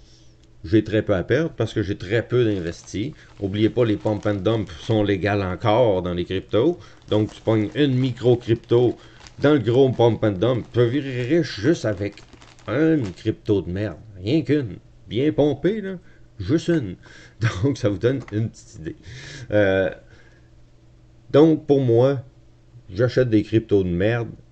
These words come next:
à des micro centièmes de sous. Je vais des, des, des stocks à la bourse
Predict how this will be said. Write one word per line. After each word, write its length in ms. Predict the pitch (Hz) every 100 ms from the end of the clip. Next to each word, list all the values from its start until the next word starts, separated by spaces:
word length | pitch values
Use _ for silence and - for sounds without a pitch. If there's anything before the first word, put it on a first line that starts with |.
| - - - -
à 220 | - 85 -
des 220 | 90 98
micro 800 | 95 104 143 127 104 104 139 120 - -
centièmes 640 | - 120 98 - 110 104
de 100 | 92
sous. 420 | - - 113 131 - - - - - - - - _ _ - - - - - - - - - -
Je 200 | 78 80
vais 140 | 127
des, 220 | 110 117 104
des, 240 | 113 101
des 240 | 87 107
stocks 360 | - - 175 175
à 60 | 113
la 140 | 92
bourse 580 | 85 90 - - -